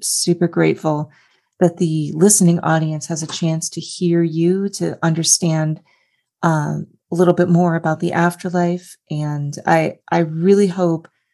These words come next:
that everyone gets something amazing out of it. I'm sure that they will. There's no doubt in my mind. I know how to contact you, but how does everyone listening contact you?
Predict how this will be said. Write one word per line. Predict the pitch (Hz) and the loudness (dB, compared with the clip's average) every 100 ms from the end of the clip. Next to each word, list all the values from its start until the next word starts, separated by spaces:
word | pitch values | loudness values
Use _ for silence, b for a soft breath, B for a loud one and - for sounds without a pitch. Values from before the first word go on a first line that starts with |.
| _ _ _ | _ _ _
that | 170 175 165 156 160 _ - | -4 0 2 0 -4 _ -2
everyone | 170 180 170 | 0 2 0
gets | 165 160 - | 0 -4 -4
something | 165 151 160 | -6 -2 -2
amazing | 156 156 151 147 | 0 -2 -4 -6
out | 139 139 | -6 -6
of | 139 | -4
it. | 151 | -4
I'm | - 156 147 147 _ _ | 0 0 0 -6 _ _
sure | - - - 190 | -10 -6 2 4
that | 180 165 | 4 2
they | 156 143 | -2 -6
will. | 143 139 | -6 -4
There's | 151 156 | -2 2
no | 170 175 185 | 4 6 6
doubt | 185 165 - | 6 2 0
in | 156 | -4
my | 147 | -4
mind. | 143 139 139 135 _ _ _ _ _ _ _ - | -6 -6 -6 -10 _ _ _ _ _ _ _ 0
I | 196 233 | 4 4
know | 247 | 6
how | 214 | 6
to | 170 | 4
contact | - 143 - 165 - | 2 -4 -4 -8 -10
you, | - 214 214 _ _ | -10 -10 -14 _ _
but | 180 175 175 | 6 6 2
how | - 220 | -2 0
does | 226 214 | 2 2
everyone | 208 202 185 170 | 2 2 0 0
listening | 175 - 165 156 151 165 | -2 -2 -4 -4 -6 -10
contact | - 139 139 - 80 - | -8 -6 -4 -6 -8 -8
you? | - 185 | -12 -12